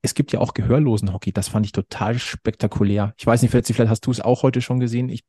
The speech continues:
aber das war so, so ein Zwei-Minuten-Clip, glaub ich. Ähm, es gibt B-, Blinden-Eishockey, also die Spieler dürfen maximal zehn Prozent sehen, die Goalies müssen blind sein, ähm, und die spielen mit einem übergroßen Puck, der aus Eisen ist und selbst quasi auch Geräusche macht, also so scheppert.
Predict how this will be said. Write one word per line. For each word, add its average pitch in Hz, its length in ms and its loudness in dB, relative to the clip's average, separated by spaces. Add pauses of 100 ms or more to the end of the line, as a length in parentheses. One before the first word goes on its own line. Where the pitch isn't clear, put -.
(220)
aber 113 180 -2
das 113 180 -2
war 117 100 4
so, 120 120 2
so 117 120 4
ein 120 160 0
Zwei-Minuten-Clip, 143 960 0
glaub 131 300 0
ich. 139 180 -2 (440)
Ähm, 117 320 0 (100)
es 117 160 -6
gibt - 300 -4 (800)
B-, - 120 -14
Blinden-Eishockey, 165 1000 2
also 127 160 -2
die 127 120 -2
Spieler 165 260 2
dürfen 143 220 2
maximal 135 340 -2
zehn 147 200 -4
Prozent 135 360 -2
sehen, 147 240 0
die - 160 -10
Goalies 151 560 -2 (200)
müssen 139 420 2
blind 147 320 0
sein, 175 480 -4 (500)
ähm, 135 220 -2
und 143 180 -2
die 127 60 0
spielen 160 220 2
mit 151 100 2
einem 127 300 0
übergroßen 156 720 0
Puck, - 260 -2
der 139 160 -2
aus - 200 -8
Eisen 165 360 0
ist 135 160 -4
und 135 100 -4
selbst 123 280 0
quasi 131 280 0
auch 117 140 -2
Geräusche 131 400 2
macht, 113 180 2
also 110 160 -4
so 120 200 -4
scheppert. - 520 -2